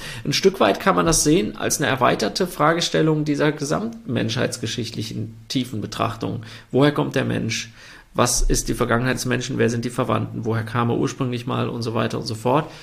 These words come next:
Was wir machen in der Archäogenetik, ist ja nur sozusagen der lange Arm der Fortsetzung dieser Frage. Also wenn man einmal geklärt hat, okay,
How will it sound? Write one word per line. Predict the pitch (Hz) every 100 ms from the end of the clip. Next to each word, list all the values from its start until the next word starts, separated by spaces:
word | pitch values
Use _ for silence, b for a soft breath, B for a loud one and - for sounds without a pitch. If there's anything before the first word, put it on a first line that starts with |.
| B B B
Was | 123 123
wir | 139
machen | 135 151 175
in | 139
der | 123
Archäogenetik, | 110 135 175 170 165 170 156
ist | 151 143
ja | 143
nur | 131 147
sozusagen | 147 147 131 131
der | 127
lange | 120 131 143 -
Arm | 123 135 127
der | 123
Fortsetzung | 117 135 143 113 113 104
dieser | 98 107
Frage. | - - 110 104 -
Also | 107 110
wenn | 113
man | 113
einmal | 123 123
geklärt | 117 117 135 113 120
hat, | 113
okay, | - 120 110